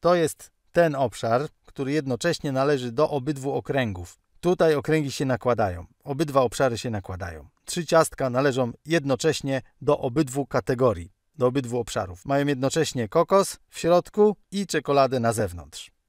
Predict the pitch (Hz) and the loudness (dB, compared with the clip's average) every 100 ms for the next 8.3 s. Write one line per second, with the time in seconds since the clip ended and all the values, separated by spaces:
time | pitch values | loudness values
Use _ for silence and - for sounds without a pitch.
0 | _ - 190 220 160 139 - 151 - - | _ -6 4 4 6 2 -4 -14 -2 4
1 | 180 127 131 143 180 - 160 147 170 - | 4 4 2 0 -2 0 0 2 0 -2
2 | 151 156 143 123 113 98 - - _ _ | -2 4 4 4 0 -2 -10 -18 _ _
3 | _ - 143 160 - - _ _ 147 151 | _ 0 2 2 0 -12 _ _ -4 -4
4 | - - 113 - _ - 139 156 135 104 | -2 -2 -2 -4 _ -4 -2 0 0 0
5 | 85 82 - _ _ 131 160 165 143 - | -4 -14 -18 _ _ -4 0 2 0 -4
6 | 151 147 135 143 151 147 143 143 120 147 | -2 0 2 2 0 0 0 0 -2 -4
7 | 135 131 139 120 135 - 127 139 123 110 | -2 -2 -4 -4 -6 -6 -6 -4 -2 -4
8 | 90 - | -6 -16